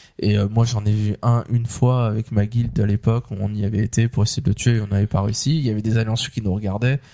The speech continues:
C'était, c'est vrai que c'était assez rigolo, mais, euh, c'était pas très courant. Enfin, j'ai l'impression, en même temps, j'étais pas forcément dans les guildes qui farmaient ces trucs-là.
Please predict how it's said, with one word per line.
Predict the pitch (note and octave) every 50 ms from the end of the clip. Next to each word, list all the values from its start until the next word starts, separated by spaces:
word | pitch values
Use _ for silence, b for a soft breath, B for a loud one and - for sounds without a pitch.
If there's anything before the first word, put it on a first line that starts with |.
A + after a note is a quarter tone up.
| B B B B B
C'était, | _ - - - G#2+ G2+ G2 G2+
c'est | - -
vrai | G#2+ A2+
que |
c'était | - - F#2+
assez | G2 - -
rigolo, | G#2+ A2 A2+ C3 C#3 C3+ B B B B B B B _
mais, | - G#2+ A2+ A#2 A#2+ A#2+
euh, | G#2+ G#2+ G#2+ G#2+ G#2+ G#2+ F2+ - - -
c'était | - - - - A2+
pas | - C3 C3
très | - - - C#3+ B2+
courant. | - - C3+ C3 C3 D3
Enfin, | C#3+ D3+ - A2 G#2 G2+ D#2 B1+ - -
j'ai | - B2 A2+
l'impression, | G#2+ G#2+ A2 - - B2 A2+ - C#3 C3+ C3 B2 A2+
en | A2
même | A2 A2 - -
temps, | - B2
j'étais | A#2+ - - A#2
pas | - A#2+ A#2
forcément | - A2+ A#2+ - - B2+ A#2
dans | A2+
les | G#2+ G#2 A2
guildes | A#2+ A#2+ A#2+ -
qui | - -
farmaient | - - E3+ D#3 A2+ A2+
ces | A#2+ - -
trucs-là. | - - - - A#2 A2+